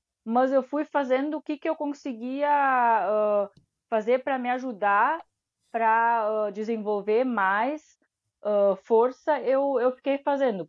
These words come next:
Consegui a ajuda de uns amigos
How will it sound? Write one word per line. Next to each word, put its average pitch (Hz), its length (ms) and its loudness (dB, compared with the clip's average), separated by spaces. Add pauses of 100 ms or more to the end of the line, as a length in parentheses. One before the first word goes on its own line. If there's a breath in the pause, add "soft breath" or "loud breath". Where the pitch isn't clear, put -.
(160)
Consegui 214 600 -4
a 226 60 4
ajuda 220 340 -2
de 190 260 -4
uns 185 240 -6
amigos 214 640 -4